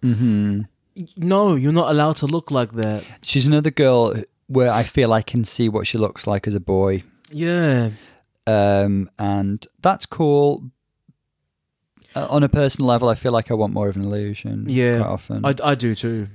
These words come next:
Speaker 2: I do.
Speaker 1: Um,
Speaker 2: I wanna see a
Speaker 1: I love that
Speaker 2: difference.
Speaker 1: transformative makeup,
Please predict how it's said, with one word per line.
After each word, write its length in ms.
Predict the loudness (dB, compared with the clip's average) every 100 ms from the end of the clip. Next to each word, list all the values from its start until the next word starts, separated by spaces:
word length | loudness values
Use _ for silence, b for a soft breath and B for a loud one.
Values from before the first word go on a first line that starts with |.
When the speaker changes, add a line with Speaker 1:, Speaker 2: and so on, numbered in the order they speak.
| _
Speaker 2:
I 220 | 0 2
do. 200 | 2 2 0
Speaker 1:
Um, 20 |
Speaker 2:
I 20 |
wanna 200 | 0 -2
see 160 | -2 0
a 40 |
Speaker 1:
I 40 | 2
love 160 | 2 2
that 160 | 0
Speaker 2:
difference. 280 | 0 -2 -2
Speaker 1:
transformative 500 | 0 0 0 -2 -4
makeup, 640 | -2 -4 -4 -6 -6 -6